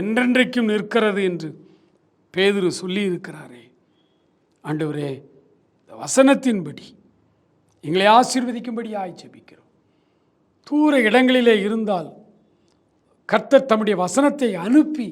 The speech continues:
அவர்களை குணமாக்குகிறார் என்ற வார்த்தையின்படி, இப்பொழுதே ஆண்டவரே, செய்தியை கேட்டுக்கொண்டிருக்கிற ஒவ்வொரு சகோதரனையும் சகோதரியையும் அவருடைய சரீர பலவீனங்களிலிருந்து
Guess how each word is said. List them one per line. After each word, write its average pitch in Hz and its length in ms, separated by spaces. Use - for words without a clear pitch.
அவர்களை 214 360
குணமாக்குகிறார் 302 880
என்ற 208 140
வார்த்தையின்படி, 190 680
இப்பொழுதே 285 640
ஆண்டவரே, 247 680
செய்தியை 269 560
கேட்டுக்கொண்டிருக்கிற 269 800
ஒவ்வொரு 302 460
சகோதரனையும் 277 720
சகோதரியையும் 269 640
அவருடைய 220 540
சரீர 285 480
பலவீனங்களிலிருந்து 285 1300